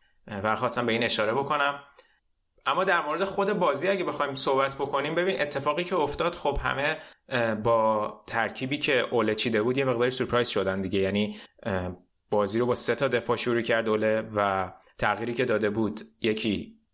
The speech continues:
این بود که واران، اه، و در واقع دو تا تغییر داشت، واران و کاوانی اومده بودن توی یازده تای اصلی و رشفورد و گرین‌وود، اه، بیرون نشسته بودن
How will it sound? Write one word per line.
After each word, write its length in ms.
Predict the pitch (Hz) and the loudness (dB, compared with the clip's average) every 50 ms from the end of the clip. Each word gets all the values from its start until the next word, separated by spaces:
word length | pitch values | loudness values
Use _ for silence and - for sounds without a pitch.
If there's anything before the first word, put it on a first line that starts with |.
| _ _ _ | _ _ _
این 200 | - 113 110 110 | -4 -2 -2 0
بود 220 | 104 101 98 - | 0 0 0 -2
که 300 | - - 101 98 92 92 92 | 0 0 0 2 2 0 0
واران، 640 | 107 107 101 101 101 104 107 117 127 143 156 165 - - _ _ _ _ - | 0 0 0 2 2 2 2 2 0 -2 -4 -10 -16 -20 _ _ _ _ -8
اه، 300 | - 107 98 92 92 95 95 98 | -4 -2 -2 -2 -2 -6 -4 -2
و 360 | 110 104 101 98 92 95 92 - - - - - 120 | 0 2 2 0 0 -2 -4 -6 -8 -12 -14 -4 -2
در 100 | 120 110 | 0 0
واقع 120 | 113 113 123 | 0 0 2
دو 120 | 143 147 | 2 2
تا 100 | - 120 | 2 0
تغییر 300 | 104 104 98 98 90 98 | 0 0 0 0 0 0
داشت، 160 | 98 92 87 | 0 0 -2
واران 420 | 110 110 117 110 107 113 120 127 120 | 0 2 4 4 4 4 2 2 0
و 80 | 107 | 0
کاوانی 440 | 101 - - 107 104 107 104 110 123 | -2 0 -2 0 0 0 0 0 0
اومده 260 | 131 123 113 107 110 | 0 0 2 2 2
بودن 220 | 110 117 127 127 117 | 0 2 0 0 0
توی 120 | 127 123 | 0 2
یازده 340 | 123 113 104 101 104 101 98 | 2 2 2 2 2 0 2
تای 140 | - 120 120 | 2 2 2
اصلی 460 | 113 104 101 - - 117 131 160 180 | 2 2 0 -2 -2 0 0 0 2
و 60 | 170 | 2
رشفورد 500 | 123 117 110 104 - - - 127 127 131 | 2 2 2 2 0 0 0 0 2 2
و 20 | |
گرین‌وود، 640 | 127 123 113 107 104 104 110 117 120 123 127 123 - | 2 2 0 0 2 2 2 2 2 2 2 0 0
اه، 100 | - 104 | -2 0
بیرون 280 | 98 107 107 104 101 98 | 0 2 0 2 0 0
نشسته 400 | 87 - - - - - - - | 0 0 0 0 0 0 0 -2
بودن 180 | 62 - - | -4 -8 -12